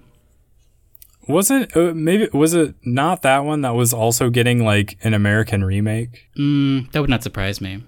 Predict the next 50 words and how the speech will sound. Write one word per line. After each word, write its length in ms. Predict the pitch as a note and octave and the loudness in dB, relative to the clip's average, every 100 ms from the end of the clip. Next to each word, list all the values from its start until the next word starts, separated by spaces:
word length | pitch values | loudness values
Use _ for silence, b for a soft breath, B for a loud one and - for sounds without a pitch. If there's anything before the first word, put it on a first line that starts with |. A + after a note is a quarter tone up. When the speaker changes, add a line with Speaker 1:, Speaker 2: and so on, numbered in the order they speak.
| _ | _
Speaker 1:
I 100 | - D#3 | -2 0
don't 180 | F#3+ | 2
Speaker 2:
No, 220 | D#3+ D#3 C3+ | 6 6 6
Speaker 1:
actually 160 | C#3+ | 6
Speaker 2:
I, 40 | D3 | 6
they're 100 | E3+ | 6
making 300 | F3+ F3+ D3 | 6 4 4
a 220 | B2+ A#2 | 4 2
Snowpiercer 680 | - C3+ C3 - B2+ - A2 | 0 2 0 2 0 0 -4
T 140 | A#2 | -4
V 100 | A2 | -2
show. 300 | G#2+ G#2 G#2 - _ _ - | -4 -6 -10 -20 _ _ -2
Speaker 1:
Oh, 260 | A#2 A#2 A2+ | 2 4 2
okay, 300 | G#2 G#2+ F#2+ | 0 -2 -2
maybe 240 | G2 G2+ | -2 -2
that's 260 | F#2+ F#2+ - | -2 -4 -4
what 100 | G2 | -6
it 100 | F#2+ | -6
was. 260 | G2+ G2 - B B B B B B | -6 -8 -10 B B B B B B
But, 220 | C3 B2 B2+ | 2 4 4
uh, 520 | A#2+ A#2+ A#2 A2 A2+ - _ | 4 4 2 0 -6 -12 _
I 140 | C#3+ D#3 | 0 2
did 200 | F#3+ F#3+ | 0 -2
watch 260 | D3+ F#3 C3 | -2 -2 0
that 160 | G#2+ | 0
movie. 540 | G2+ G2+ G2 G2+ A2 - _ - - _ _ _ | 0 -2 -2 -2 -4 -8 _ -20 -20 _ _ _
Lots 260 | A2+ A#2+ A#2+ | -2 -2 0
of, 380 | B2+ A2+ A2 A2 | 0 0 0 -4
I'm 160 | - B2+ | -4 -2
not 200 | E3 F#3 | 0 0
super 460 | - - C#3+ D#3+ C#3+ | 0 0 0 0 0
into 240 | C#3 C3 | 0 0
zombie 400 | G#2+ G#2 A#2 C#3 | 0 0 0 -2
movies 720 | D3 D#3 E3 E3+ E3 - - _ - | -2 -2 0 0 -2 -8 -12 _ -8
anymore, 200 | D#3 E3+ | -4 0
Speaker 2:
Yeah, 80 | B2 | 2
I 40 | E3 | 2
did 120 | E3+ | 2
not 140 | C#3+ | 2
Speaker 1:
but 40 | G#2+ | 2
Speaker 2:
watch 200 | G#2+ G#2+ | -2 -4
it 100 | F#2+ | -6
'cause 140 | G#2+ | -2
I 100 | A2 | 0
assumed 300 | A2 - A#2 A2 | 0 0 0 0
it 40 | |
would 140 | G#2+ A#2 | 0 -2
end 200 | A2 G#2 | -4 -4
very 260 | G#2+ G#2 | -4 -4
depressingly. 720 | G2 - G#2+ G2+ G2+ G2 G2+ | -6 -8 -8 -8 -8 -12 -14